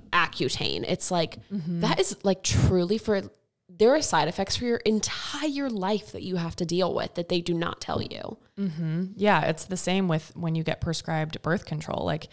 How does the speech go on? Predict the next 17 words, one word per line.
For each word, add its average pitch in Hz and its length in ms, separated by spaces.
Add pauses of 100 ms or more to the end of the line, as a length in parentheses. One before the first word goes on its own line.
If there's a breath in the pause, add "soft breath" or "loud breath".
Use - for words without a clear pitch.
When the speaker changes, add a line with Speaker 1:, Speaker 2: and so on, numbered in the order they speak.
Speaker 1:
Yeah. 165 320 (340)
Speaker 2:
you're 190 260
not 190 340
told 180 360 (260)
any 180 320
of 151 120
there, 170 140
Speaker 1:
Yeah. 165 160
Speaker 2:
there's 175 200
so 180 720
much 160 340
that - 100
can 170 140
go 160 160
wrong. 160 420
Speaker 1:
Oh, 285 40
yeah. 285 60